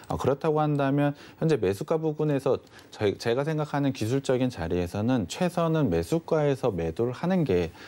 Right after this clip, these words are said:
어, 좋다라고 저는 생각을 하고 있습니다. 아, 그렇기 때문에 일단은 목표가를 만 사천이백 원, 매수가로 일단 제시해 드리고요.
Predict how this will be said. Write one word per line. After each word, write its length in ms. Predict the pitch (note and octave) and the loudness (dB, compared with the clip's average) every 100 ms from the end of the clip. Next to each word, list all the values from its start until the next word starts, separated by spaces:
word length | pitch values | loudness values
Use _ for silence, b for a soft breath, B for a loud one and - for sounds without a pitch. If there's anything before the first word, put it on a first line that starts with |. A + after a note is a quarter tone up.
| B | B
어, 160 | D#2+ E2 | -6 -2
좋다라고 560 | G#2 - D#3+ D3 C3 | -4 -2 -2 0 -2
저는 280 | G#2 F2+ F#2 | -4 -4 -4
생각을 420 | C3 C3 C3 B2 | -4 -2 -2 -2
하고 220 | C#3 - F2 | -2 -2 -2
있습니다. 340 | G2 - B2+ E2+ D#2 B B B | -2 0 0 0 -4 B B B
아, 120 | - A#2 | -4 0
그렇기 320 | C3+ D3+ - | 0 0 -2
때문에 480 | - C3+ A2 A#2+ A2+ | -2 -2 0 -2 0
일단은 680 | D3 F3 - D#3 D3+ D3+ C3 | -2 -2 -2 0 2 2 2
목표가를 800 | F#2 - C#3+ - B2 A2+ C3 A#2 | 0 -2 -4 -2 -2 2 0 0
만 200 | E2+ F2+ | -2 -2
사천이백 580 | C3 C3+ G#2 F2+ G#2+ G#2 | -4 -4 -2 0 0 0
원, 200 | E2 E2 | -2 -4
매수가로 540 | F#2 - - B2+ A#2 | -4 -4 -4 -2 0
일단 300 | A2 A#2 C3 | 0 0 -4
제시해 380 | A#2 E2 E2 B2 | -2 -4 -2 -2
드리고요. 540 | - D#2+ D#2 - C3 | -2 -6 -4 -2 -2